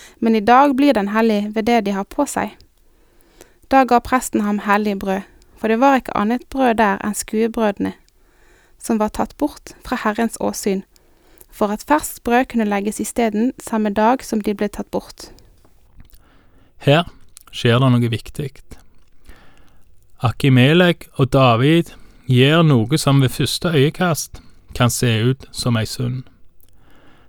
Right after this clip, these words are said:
Speaker 2: David og mennene spiser av skuebrødene, og Akimelek tillater det ikke bare, han foreslår det. Hvorfor er dette et problem? Jo,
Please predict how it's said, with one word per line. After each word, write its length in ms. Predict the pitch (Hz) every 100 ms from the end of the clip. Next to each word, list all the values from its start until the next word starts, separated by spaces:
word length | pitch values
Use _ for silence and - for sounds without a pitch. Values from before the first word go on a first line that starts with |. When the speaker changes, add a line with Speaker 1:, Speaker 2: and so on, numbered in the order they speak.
| -
Speaker 2:
David 460 | 135 123 117 170 160
og 80 | 143
mennene 540 | 135 156 185 180 170 156 -
spiser 680 | - - 143 170 - 165 135
av 60 | -
skuebrødene, 880 | - 123 123 139 165 175 170 147 117 - _ -
og 160 | 123 123
Akimelek 760 | 120 - 131 120 135 151 151 - - -
tillater 560 | 127 131 151 135 127 120
det 80 | -
ikke 140 | 127
bare, 420 | 120 113 113 131 - - -
han 140 | 123
foreslår 760 | - - 113 123 120 131 120 135
det. 100 | 127 - - - _ _ _ - - - _ _ _ - -
Hvorfor 480 | - 151 - 165 135
er 80 | 120
dette 320 | 110 - 123
et 80 | 113
problem? 460 | 120 120 110 127 - - _ - _ _ _ -
Jo, 280 | 131 175